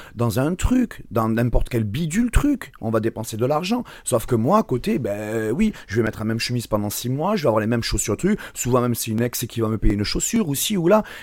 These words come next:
Mais à un moment, mon argent, il est pour ce que je veux. C'est un, c'est un choix de vie. C'est pour ça que souvent, quand les gens ils vont dire ça, « Ok, mais quelles sont tes priorités dans ta vie ? » Moi, je les ai. Mais il faut savoir que ça va jusqu'à la proportion de la disposition,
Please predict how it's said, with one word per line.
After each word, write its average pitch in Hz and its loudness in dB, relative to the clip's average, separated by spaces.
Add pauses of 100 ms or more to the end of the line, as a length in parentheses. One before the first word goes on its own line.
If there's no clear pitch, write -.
Mais 113 2
à 107 2
un 117 2
moment, 131 2
mon 131 2
argent, 113 -2
il 120 -2
est 151 0
pour - 2
ce 117 -6
que 127 -4
je 151 0
veux. 269 -4
C'est 107 -6
un, 107 -6
c'est 107 -6
un 87 -6
choix 147 -2
de 180 -2
vie. 208 -6 (220)
C'est 110 -4
pour 110 0
ça - -2
que - -10
souvent, 143 -2 (260)
quand 107 -8
les 104 -2
gens 107 -4
ils 123 -2
vont 95 -4
dire 101 -4
ça, « 185 -2
Ok, 196 -2
mais 117 -2
quelles 120 -4
sont 147 -8
tes 127 -4
priorités 113 -4
dans 110 -4
ta 143 -2
vie ? » 180 -4
Moi, 113 2
je 104 -2
les 165 -4
ai. 202 -8 (320)
Mais 98 -8
il 95 -10
faut - -12
savoir 117 -2
que - -6
ça 104 -4
va 98 -2
jusqu'à 95 -2 (160)
la - -6
proportion 101 0
de 101 0
la 95 0
disposition, 110 -6